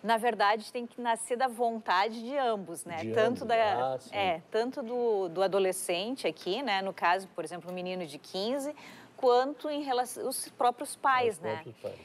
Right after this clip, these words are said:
Speaker 1: E se os pais não quiserem emancipar e ele tiver esse super desejo, ele tem que buscar um meio judicial pra isso,
Speaker 2: Sim.
Speaker 1: né? As, as grandes questões são as seguintes, ele pode, por exemplo, ter a intenção de abrir um comércio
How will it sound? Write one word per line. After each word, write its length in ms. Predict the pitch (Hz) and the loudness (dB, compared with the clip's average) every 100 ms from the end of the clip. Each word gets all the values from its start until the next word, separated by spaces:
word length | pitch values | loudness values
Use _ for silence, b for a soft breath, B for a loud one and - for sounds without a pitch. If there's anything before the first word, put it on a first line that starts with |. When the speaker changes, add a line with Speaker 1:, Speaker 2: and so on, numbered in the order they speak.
| B | B
Speaker 1:
E 60 | 320 | -4
se 120 | - | 0
os 140 | 370 - | -2 0
pais 420 | 311 285 277 247 | 4 4 2 -2
não 180 | 254 254 | -6 -6
quiserem 540 | 254 226 220 214 208 | -4 2 2 2 0
emancipar 580 | 202 202 202 196 220 202 | -4 -6 -8 -2 2 2
e 80 | 208 | 2
ele 140 | 226 | -2
tiver 240 | - 208 | -2 0
esse 220 | 214 - 220 | 0 -2 -8
super 480 | - 277 302 285 | -4 -6 0 0
desejo, 600 | 262 277 277 226 254 330 | 2 -2 0 0 0 0
ele 140 | 294 262 | -2 -4
tem 200 | 262 269 | -4 -6
que 40 | |
buscar 480 | 247 269 262 - 240 | -6 -6 -6 2 2
um 100 | 247 | 4
meio 320 | 254 220 220 | 0 0 0
judicial 540 | 220 247 - 330 311 339 | -2 -8 -6 0 0 2
pra 180 | 339 | 2
isso, 320 | 330 254 185 - | 2 0 0 -6
Speaker 2:
Sim. 200 | 98 82 | -8 -10
Speaker 1:
né? 300 | 147 160 196 B B B | -6 -4 -4 B B B
As, 400 | - 202 208 185 | 2 4 4 2
as 220 | 196 220 | 2 2
grandes 320 | 190 240 294 - | 2 2 2 -2
questões 560 | 330 294 - 254 269 | -2 -2 -4 -4 -4
são 200 | - 269 | -4 -4
as 120 | 285 | -4
seguintes, 440 | 320 349 285 254 - | -4 -2 0 -2 2
ele 140 | 202 | 2
pode, 360 | 208 233 233 226 | 4 4 4 2
por 140 | 254 | -2
exemplo, 200 | 233 240 | -2 -2
ter 120 | 226 262 | -2 -4
a 20 | |
intenção 560 | 254 254 254 - 262 | -2 -4 -4 -2 -2
de 80 | 285 | 2
abrir 180 | 269 285 | 2 2
um 80 | 285 | 2
comércio 640 | 285 254 277 285 - - | 0 2 0 0 -4 -12